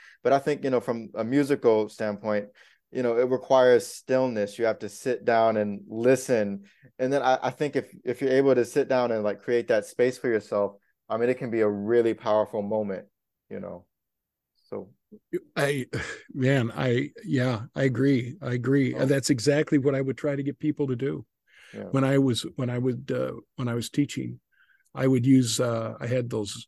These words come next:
Speaker 2: uh, Jamie Aebersold C Ds
Speaker 1: Mm-hmm.
Speaker 2: where you
Speaker 1: Yeah.
Speaker 2: could isolate the bass and the drums in one track and the piano in the other track, and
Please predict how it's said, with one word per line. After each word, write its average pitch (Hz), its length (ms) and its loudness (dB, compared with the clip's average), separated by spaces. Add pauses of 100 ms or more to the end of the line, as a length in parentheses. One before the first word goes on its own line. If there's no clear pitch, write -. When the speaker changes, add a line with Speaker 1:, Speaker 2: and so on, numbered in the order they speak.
(140)
Speaker 2:
uh, 127 220 -8 (100)
Jamie 147 420 4
Aebersold 120 720 -2
C 131 280 -6
Ds 123 420 -6
Speaker 1:
Mm-hmm. 107 100 -20 (540)
Speaker 2:
where 143 120 4
you 123 60 6
Speaker 1:
Yeah. - 60 -4
Speaker 2:
could 123 100 2
isolate 131 640 4
the 139 80 -6
bass 135 480 2
and 127 100 -6
the 120 60 -6
drums 131 460 -4
in 123 160 -4
one 131 200 -4
track 120 460 -4
and 117 140 -2
the 117 40 -4
piano 131 720 -2 (440)
in 127 160 -2
the 127 100 4
other 127 180 2
track, 110 500 -4
and 120 200 -6